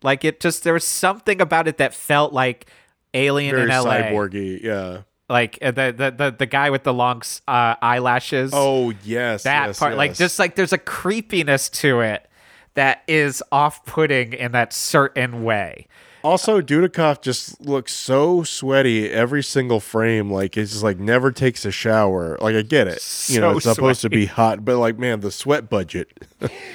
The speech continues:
Speaker 1: It's like Airplane when he starts sweating, <laughs> dry, when he's flying in the cockpit.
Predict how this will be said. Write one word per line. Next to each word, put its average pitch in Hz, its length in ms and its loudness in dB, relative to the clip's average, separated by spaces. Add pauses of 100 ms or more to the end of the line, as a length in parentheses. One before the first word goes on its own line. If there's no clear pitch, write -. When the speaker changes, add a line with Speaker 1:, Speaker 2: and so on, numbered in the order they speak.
(220)
Speaker 1:
It's 175 200 2
like 180 240 0
Airplane 139 600 0
when 117 140 0
he 135 140 0
starts 139 320 -2
sweating, 131 580 0
<laughs> - 0 -
dry, 127 340 0
when 185 200 2
he's 190 160 0
flying 143 420 -2
in 131 60 0
the 185 120 2
cockpit. 143 580 -2